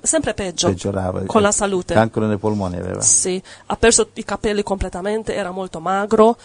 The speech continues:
Speaker 1: aveva, he had wounds all over the body,
Speaker 2: Aveva le,
Speaker 1: bleeding
Speaker 2: le,
Speaker 1: wounds.
Speaker 2: le, le, le ulcere, san-, sanguinolenti
Speaker 1: Su
Speaker 2: che
Speaker 1: tutto
Speaker 2: gli,
Speaker 1: il corpo.
Speaker 2: gli affioravano tutte le parti del corpo.
Speaker 1: E adesso lui si spaventò. Cosa succede con il suo corpo?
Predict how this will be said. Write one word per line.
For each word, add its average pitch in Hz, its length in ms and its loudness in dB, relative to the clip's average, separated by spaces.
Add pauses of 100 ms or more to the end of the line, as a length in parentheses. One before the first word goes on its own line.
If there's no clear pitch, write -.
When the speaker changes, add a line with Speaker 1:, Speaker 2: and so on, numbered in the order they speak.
(300)
Speaker 1:
aveva, 202 360 0
he 233 180 -6
had 220 260 -4
wounds 285 280 0
all 285 80 0
over 214 180 -2
the 185 100 -8
body, 185 300 -8 (140)
Speaker 2:
Aveva 101 320 0
le, 98 60 0
Speaker 1:
bleeding 95 300 -2
Speaker 2:
le, 95 60 2
Speaker 1:
wounds. 92 300 -2 (180)
Speaker 2:
le, 90 240 -2
le, 87 180 -2
le 85 140 -6
ulcere, 104 600 0
san-, 95 260 -6 (140)
sanguinolenti 101 1200 -2 (200)
Speaker 1:
Su - 240 -4
Speaker 2:
che - 60 0
Speaker 1:
tutto 196 200 2
Speaker 2:
gli, 196 40 4
Speaker 1:
il - 40 -4
corpo. 95 300 0
Speaker 2:
gli - 20 -6
affioravano 101 600 2
tutte 95 240 -8
le 87 80 -6
parti - 260 -8
del 82 180 -8
corpo. 78 400 -14 (180)
Speaker 1:
E - 80 2
adesso 214 300 4
lui 226 120 -4
si 214 100 -4
spaventò. 175 580 -6 (460)
Cosa 214 180 2
succede 196 360 4
con 185 140 2
il 180 60 2
suo 269 220 4
corpo? - 640 -12